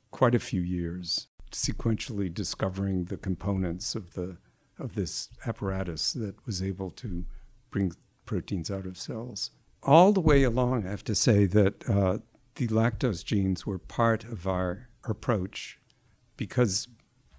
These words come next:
the enzyme beta-galactosidase has a very sensitive assay. It's very easy to assay. There's a,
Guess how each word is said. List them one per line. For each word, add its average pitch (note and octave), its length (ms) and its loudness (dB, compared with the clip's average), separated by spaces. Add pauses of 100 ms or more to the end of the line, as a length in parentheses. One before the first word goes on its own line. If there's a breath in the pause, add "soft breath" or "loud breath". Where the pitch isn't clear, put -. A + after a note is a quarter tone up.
(240)
the B2+ 200 -4
enzyme A#2+ 520 6
beta-galactosidase A2 1300 0
has A2+ 180 2
a A2 60 -2
very C3 300 6
sensitive A2 500 0
assay. G2+ 400 0
It's - 160 -8
very C3 300 0
easy G#2 320 0
to G2+ 120 -6
assay. G2 380 -2
There's F#2 240 -4
a, F2 160 -4